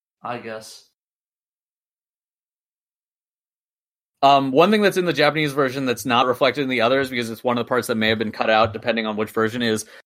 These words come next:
Speaker 2: "I don't want to associate with people who don't cry. The moment you embrace sadness, I'll put you to, I'll put you to me with my hands." Like, the idea of, like, "I'll embrace you when you're sad."
Speaker 1: That's
Speaker 2: Um,
Speaker 1: not like
Speaker 2: and,
Speaker 1: she's
Speaker 2: like,
Speaker 1: about to choke somebody.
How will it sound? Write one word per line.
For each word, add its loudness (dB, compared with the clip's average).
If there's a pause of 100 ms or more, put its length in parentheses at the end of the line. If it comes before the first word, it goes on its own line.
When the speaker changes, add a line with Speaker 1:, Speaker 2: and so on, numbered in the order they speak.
(220)
Speaker 2:
"I 2
don't 4
want 4
to 2
associate 2
with -2
people -4
who -4
don't 0
cry. 2
The -2
moment 0
you -2
embrace -2
sadness, 0
I'll -4
put -4
you -4
to, -4 (180)
I'll 4
put 0
you 2
to -6
me 0
with 0
my -4
hands." -4 (680)
Like, 4
the 6
idea 6
of, 2
like, 4
"I'll 4
embrace 0
you 0
when 0
you're -4
sad." 2
Speaker 1:
That's -8 (380)
Speaker 2:
Um, 4
Speaker 1:
not -2
like -8
Speaker 2:
and, -4
Speaker 1:
she's -6
Speaker 2:
like, -6
Speaker 1:
about -16
to -20
choke -8
somebody. -16